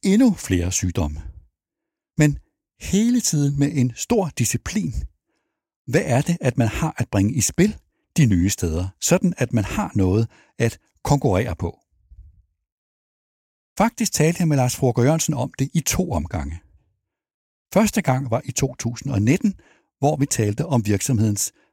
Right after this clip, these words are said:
fremtid. Og set i bakspejlet, så er det sjovt. Faktisk så er det helt utroligt at tænke på, at Lars Fruergaard Jørgensen i optagelsen for bare fem år siden, i to tusind og nitten,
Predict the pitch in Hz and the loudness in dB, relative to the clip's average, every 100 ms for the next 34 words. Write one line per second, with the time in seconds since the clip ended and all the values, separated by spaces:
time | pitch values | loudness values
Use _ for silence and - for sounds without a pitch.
0 | - - 196 - - - _ - - - | -14 -4 -2 -2 -6 -10 _ -14 -14 -16
1 | _ _ _ _ _ _ _ _ _ - | _ _ _ _ _ _ _ _ _ -2
2 | 143 220 156 - 196 - - 107 110 87 | 0 0 0 0 -2 -2 -6 -6 -6 -8
3 | 85 - 156 135 - 113 - - _ _ | -6 -2 0 0 0 -2 -2 -16 _ _
4 | _ _ _ _ _ _ - 151 - - | _ _ _ _ _ _ -4 -4 -4 -10
5 | - 131 123 - - - - 156 85 - | -6 -4 -4 -6 -6 -4 -2 -2 -4 -8
6 | - - 127 - - 101 _ _ _ - | -4 -2 -2 -2 -6 -8 _ _ _ -2
7 | 123 - - - 123 110 - - 113 110 | -2 -2 -10 -2 0 0 0 0 0 2
8 | 104 139 135 - 120 135 139 135 - 135 | 2 4 2 -2 -2 -2 0 0 0 -2
9 | 113 - 101 123 - 139 175 - 202 - | -2 -6 -6 -4 0 0 -2 0 -2 0
10 | 135 135 - 87 101 - - 202 - - | -2 -2 -2 -2 -2 -4 -6 -6 -4 -8
11 | 160 - 180 101 87 - | -6 -6 -4 -2 -4 -6